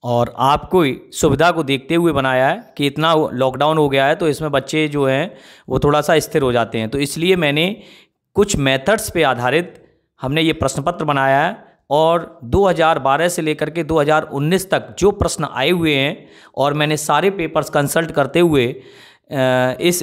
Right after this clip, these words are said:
स्थिति को देखते हुए ये पेपर तैयार किया है। और मैं ऐसा मानता हूँ कि इसमें से ज़्यादा से ज़्यादा परसेंटेज में क्वेश्चंस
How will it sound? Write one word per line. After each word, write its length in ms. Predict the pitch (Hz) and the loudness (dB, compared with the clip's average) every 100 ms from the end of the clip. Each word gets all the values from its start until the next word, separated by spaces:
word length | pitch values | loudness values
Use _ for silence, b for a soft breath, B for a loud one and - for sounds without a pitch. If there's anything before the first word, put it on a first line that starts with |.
| 139 | -2
स्थिति 240 | - 147 190 | -2 -2 0
को 140 | 180 | 2
देखते 340 | 139 147 147 185 | 2 0 0 2
हुए 200 | 180 160 | 4 2
ये 120 | 147 | 0
पेपर 260 | 143 139 151 | -2 -2 -2
तैयार 340 | 131 127 117 | 0 0 -2
किया 240 | 110 104 | -4 -6
है। 200 | - - - _ _ _ _ | -6 -10 -18 _ _ _ _
और 580 | 127 123 123 123 117 120 | 0 2 2 0 -2 -8
मैं 540 | 117 143 160 156 - - b b b _ _ _ _ _ | -4 -2 0 0 -4 -16 b b b _ _ _ _ _
ऐसा 220 | 131 135 151 | -4 0 0
मानता 360 | 139 143 196 | 0 0 2
हूँ 180 | 190 190 | 2 0
कि 140 | 202 175 | 0 -2
इसमें 260 | 175 175 | 0 -2
से 200 | 175 180 170 - - _ 117 | 0 0 -2 -6 -20 _ -6
ज़्यादा 380 | 120 156 190 233 | 0 2 2 0
से 120 | 202 | 2
ज़्यादा 220 | 165 160 | 2 2
परसेंटेज 580 | 165 143 143 135 151 165 | 0 -2 -4 -2 -2 -2
में 260 | 165 123 - b b b b b _ - | -2 -2 -6 b b b b b _ -2
क्वेश्चंस 580 | 160 - - 220 247 | 0 2 0 0 -2